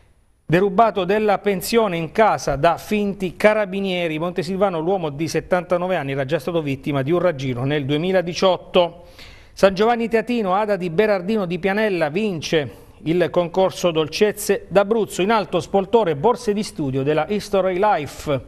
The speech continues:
Andiamo a vedere a centropagina, ci spostiamo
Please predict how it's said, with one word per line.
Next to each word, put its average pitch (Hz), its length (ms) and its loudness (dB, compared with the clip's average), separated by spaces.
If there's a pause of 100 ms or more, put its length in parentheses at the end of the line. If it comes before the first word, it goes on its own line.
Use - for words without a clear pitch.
(480)
Andiamo 196 260 2
a 208 40 0
vedere 208 440 2 (260)
a 165 140 4
centropagina, 220 880 0
ci 156 100 -6
spostiamo 156 840 0